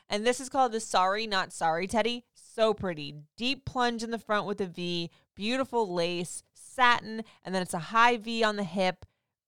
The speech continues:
probably a thong, and then, like, the lace on the side.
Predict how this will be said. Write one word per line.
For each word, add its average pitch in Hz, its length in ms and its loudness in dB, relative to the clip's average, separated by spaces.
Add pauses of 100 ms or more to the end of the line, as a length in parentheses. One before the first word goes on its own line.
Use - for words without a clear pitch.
(100)
probably 247 460 0
a 220 40 4
thong, 190 640 0 (480)
and 202 160 -2
then, 208 340 2
like, 180 200 0
the 165 100 -2
lace 233 320 0
on 247 80 -6
the 233 80 -2
side. 220 380 0